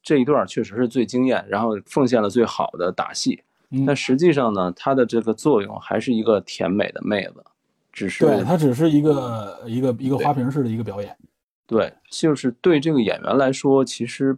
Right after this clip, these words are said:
Speaker 1: 并没有太好的突破，只是多了一点武戏。这个武戏在我看来还不是那么合格，可能我要求太高。
Speaker 2: 嗯。
Speaker 1: 呃，但是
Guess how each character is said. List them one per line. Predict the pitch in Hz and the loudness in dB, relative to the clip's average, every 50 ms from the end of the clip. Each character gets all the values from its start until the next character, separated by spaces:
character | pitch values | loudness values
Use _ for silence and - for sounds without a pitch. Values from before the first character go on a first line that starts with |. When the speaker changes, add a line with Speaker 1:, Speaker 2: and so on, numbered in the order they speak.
| - | -2
Speaker 1:
并 | - 143 123 104 98 104 | 0 0 0 0 -2 -2
没 | 104 101 110 | -2 0 0
有 | 117 107 - - - _ _ | 0 -2 -4 -8 -12 _ _
太 | - - - 131 101 - - | -10 -6 -4 -2 -2 -2 -4
好 | - - - 82 - | -6 -8 -10 -10 -10
的 | - - - | -12 -18 -18
突 | - - 107 | -14 -12 -6
破， | 98 104 85 - | -2 -2 -2 -2
只 | - 101 101 | -4 -10 -6
是 | - 123 | -4 0
多 | 113 147 147 139 | 2 4 4 4
了 | 120 | 4
一 | 104 | 4
点 | 95 98 107 | 4 4 2
武 | 101 90 - | 2 0 -4
戏。 | - - 110 113 | -8 -10 -10 -6
这 | - 131 | -2 0
个 | 123 123 | 2 2
武 | 117 92 95 | 2 0 0
戏 | - - 123 | 0 0 2
在 | 117 131 117 | 2 4 2
我 | 104 | 2
看 | 95 - - 104 | 0 0 2 2
来 | 98 98 107 | 4 4 2
还 | 110 - - 104 | 0 0 -4 -6
不 | 104 - - 107 107 | -6 -8 -10 -10 -6
是 | - - 135 | -2 2 4
那 | 131 135 120 | 4 4 4
么 | 104 90 - | 2 -2 -6
合 | - - - - | -8 -10 -12 -10
格， | - - | -10 -10
可 | - - 98 | -8 -6 -2
能 | 98 120 | 0 2
我 | 139 120 104 | 2 4 4
要 | 117 123 | 2 2
求 | 131 147 147 | 2 2 0
太 | 139 104 | 0 0
高。 | 85 117 123 127 113 - _ _ _ - _ _ - | 0 0 0 0 -2 -4 _ _ _ -20 _ _ -8
Speaker 2:
嗯。 | 127 123 123 117 - _ _ - _ _ | -4 -4 -4 -4 -6 _ _ -20 _ _
Speaker 1:
呃， | - 101 101 104 | -2 0 0 0
但 | 98 135 127 | 2 0 0
是 | 120 113 | 0 0